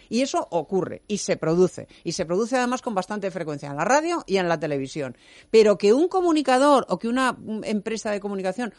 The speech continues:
no quiera contar contigo, oiga usted, eso no es ningún veto. Faltaría más que una empresa, y encima, y con, pa-, con mayor abundamiento, una empresa privada no pudiera convocar o desconvocar a quien le dé la gana. Ya, ya soy consciente de que a Podemos no le gusta nada la libertad en general y la libertad de expresión en particular.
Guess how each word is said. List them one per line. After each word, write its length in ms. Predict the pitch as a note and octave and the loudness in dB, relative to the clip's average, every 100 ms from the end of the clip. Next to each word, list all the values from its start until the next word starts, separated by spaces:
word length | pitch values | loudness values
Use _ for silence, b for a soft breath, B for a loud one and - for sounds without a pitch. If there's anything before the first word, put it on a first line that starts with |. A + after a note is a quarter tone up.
| b | b
no 180 | E3+ G3+ | -6 -4
quiera 220 | A#3+ E4 | -2 -2
contar 280 | D#4+ D4 C#4+ | -2 0 -2
contigo, 500 | B3+ A#3+ A#3+ B3+ D#4 | -2 -4 -4 -4 -4
oiga 140 | D#3+ A3+ | -6 -8
usted, 200 | - C#4 | -4 -4
eso 160 | B3 | -2
no 80 | F3+ | -2
es 40 | G3+ | 0
ningún 360 | D#4+ E4 A3 | 0 0 2
veto. 340 | D#3+ D4 F#4 F#3+ B | 2 2 2 0 B
Faltaría 500 | - F#3 F#3 F#3 C4+ | -2 0 2 2 4
más 180 | E4 F4 | 4 2
que 80 | - | 0
una 100 | C4+ | -2
empresa, 340 | C4+ D4 D#4 F#3+ | -2 -2 -4 -4
y 100 | D#3 | -6
encima, 380 | D3+ C4+ C#4+ D#3 | -6 0 0 0
y 80 | D#3 | -2
con, 200 | D#3+ C#3 | -4 -2
pa-, 200 | D3+ D#3 | -2 -2
con 140 | D#3+ | -2
mayor 220 | D#3 F#3 A#3+ | -2 0 0
abundamiento, 440 | A#3+ A#3 C4+ B3+ | -2 -2 -4 -4
una 80 | G3 | -6
empresa 300 | F#3 G#3+ A3+ | -4 -4 -4
privada 320 | A3 B3+ D#4 - B | -2 -2 -2 -4 B
no 180 | G#3 A3 | -4 -2
pudiera 420 | A#3+ C#4 C#4+ - - | -2 0 0 -2 -6
convocar 460 | G3+ E3+ D#3+ A#3+ D#4 | -6 -4 -2 0 0
o 60 | |
desconvocar 520 | F3 - F3+ D#3 F3 | 0 -4 -6 -2 0
a 60 | B3 | 0
quien 140 | D#4+ B3 | 0 -2
le 80 | |
dé 100 | D#3+ | -2
la 120 | C4 G#3+ | 0 2
gana. 280 | B3+ E4 - B B | 2 0 -4 B B
Ya, 180 | E3+ F#3+ G3 | 0 0 2
ya 220 | F#3+ A3 | 4 4
soy 200 | - C4+ | 2 -2
consciente 400 | C4 C4 C#4+ C4 C#4+ | -2 -2 -4 -4 -4
de 100 | A3+ | 0
que 80 | |
a 80 | F#3+ | 0
Podemos 360 | E3+ E3+ A#3 A3+ | 2 0 0 0
no 180 | A3 C4 | 2 2
le 80 | |
gusta 340 | B3 A#3 - C#4 | 2 -2 -4 -4
nada 340 | G3 C#4 C4 E3+ | 0 2 2 0
la 100 | E3+ | 0
libertad 420 | E3+ D#3+ E3 G#3+ | 0 -2 -2 -4
en 60 | A3+ | -4
general 340 | A#3+ A3+ C4 | -6 -4 -2
y 60 | D4 | -2
la 80 | E3+ | -2
libertad 360 | E3 D#3+ D#3 | -2 -4 0
de 60 | G3+ | -2
expresión 340 | G#3 G#3+ G#3+ | -2 -6 -6
en 120 | C4+ A#3 | -4 -4
particular. 500 | F#3+ D3+ C3 F#3+ | -4 -6 0 0